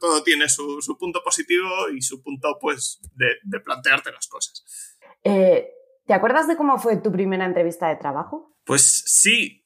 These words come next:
Speaker 1: ha pasado bastante tiempo.
Speaker 2: <laughs>
Speaker 1: Yo tenía diecinueve años y,
Speaker 2: Sí.
Speaker 1: y la recuerdo con bastante inocencia por mi parte. Fue, fue para un medio de comunicación deportivo bastante conocido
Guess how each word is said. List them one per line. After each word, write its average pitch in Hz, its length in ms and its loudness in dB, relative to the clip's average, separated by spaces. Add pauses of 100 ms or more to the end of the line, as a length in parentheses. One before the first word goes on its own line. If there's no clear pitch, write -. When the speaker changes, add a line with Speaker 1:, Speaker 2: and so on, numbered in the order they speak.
(120)
Speaker 1:
ha 196 200 0
pasado 214 800 4
bastante 196 460 2
tiempo. 202 640 -4
Speaker 2:
<laughs> 214 540 -2
Speaker 1:
Yo 170 140 4
tenía 196 380 6
diecinueve 170 600 4
años 175 580 0 (100)
y, 143 640 2
Speaker 2:
Sí. - 240 -2
Speaker 1:
y 147 120 0
la 139 140 6
recuerdo 160 420 2
con 196 140 -2
bastante 180 400 2
inocencia 170 500 0
por 175 160 -2
mi 143 120 -2
parte. - 360 -6 (840)
Fue, 175 720 6
fue 170 320 -4
para 175 420 2
un 156 600 -10
medio 151 360 2
de 143 80 0
comunicación 139 720 -4
deportivo 143 720 0
bastante 143 840 0
conocido 175 920 0